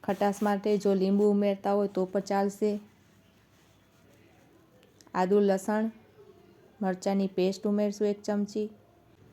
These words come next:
અડધી ચમચી હળદર, એક ચમચી મરચું પાવડર, નમક સ્વાદ અનુસાર, બે ચમચી ખાંડ ઉમેરશું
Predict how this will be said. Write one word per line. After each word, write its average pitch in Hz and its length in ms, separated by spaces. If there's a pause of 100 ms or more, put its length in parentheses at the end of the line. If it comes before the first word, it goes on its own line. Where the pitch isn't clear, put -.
(760)
અડધી 196 300
ચમચી 214 400 (260)
હળદર, 196 480 (1120)
એક 196 80 (100)
ચમચી 202 320 (100)
મરચું 185 360
પાવડર, 208 360 (1000)
નમક 220 340 (120)
સ્વાદ 202 340
અનુસાર, 226 440 (1300)
બે 226 100 (160)
ચમચી 220 340 (180)
ખાંડ 202 280
ઉમેરશું 214 480